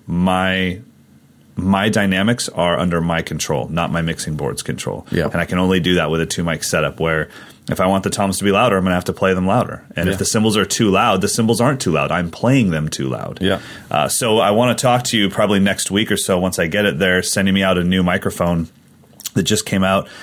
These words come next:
Speaker 1: It's got, like, the largest diaphragm, uh, on any mic they've ever made, and it's
Speaker 2: Cool.
Speaker 1: made for picking up a full piano, a full drum set.
Speaker 2: Nice.
Speaker 1: Um,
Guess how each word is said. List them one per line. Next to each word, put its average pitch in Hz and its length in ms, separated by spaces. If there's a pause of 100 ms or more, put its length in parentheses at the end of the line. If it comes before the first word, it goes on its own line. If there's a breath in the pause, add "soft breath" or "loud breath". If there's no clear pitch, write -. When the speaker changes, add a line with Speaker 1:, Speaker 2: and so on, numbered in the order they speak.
(120)
Speaker 1:
It's - 120
got, 107 160
like, 98 180
the 98 100
largest 101 580
diaphragm, 90 960
uh, 85 260
on 87 180
any 95 200
mic 90 240
they've 87 160
ever 82 180
made, 87 500 (460 loud breath)
and 90 140
it's 82 100
Speaker 2:
Cool. 95 100
Speaker 1:
made 95 300
for 90 300
picking 85 380
up 82 180 (460)
a - 60
full 87 260
piano, 82 760
a - 80
full 87 220
drum 82 320
set. 80 420
Speaker 2:
Nice. 82 220
Speaker 1:
Um, 78 360